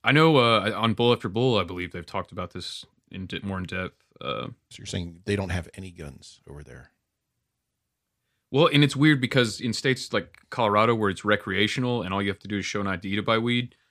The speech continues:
Speaker 1: I don't think they can really enforce it, but there's something about having a medical marijuana card that in certain states i-, is, um, it prohibits
Speaker 2: Yeah, so
Speaker 1: you
Speaker 2: the
Speaker 1: from purchasing an, additional firearms.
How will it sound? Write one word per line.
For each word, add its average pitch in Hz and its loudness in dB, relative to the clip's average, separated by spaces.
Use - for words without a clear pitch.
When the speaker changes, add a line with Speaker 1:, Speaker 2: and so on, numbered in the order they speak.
Speaker 1:
I 110 4
don't 110 0
think 110 -4
they 104 -2
can 107 -4
really 104 2
enforce 110 -2
it, 117 -2
but 110 -6
there's 104 -4
something 123 -2
about 107 0
having 110 0
a 98 -4
medical 104 0
marijuana 98 -2
card 95 -2
that 95 -6
in 104 -6
certain 101 -2
states - -6
i-, 110 -12
is, - -10
um, 92 -4
it - -12
prohibits 110 2
Speaker 2:
Yeah, 135 2
so 123 4
Speaker 1:
you 131 2
Speaker 2:
the - -16
Speaker 1:
from 98 -4
purchasing 113 0
an, 98 -4
additional 92 -6
firearms. 60 -8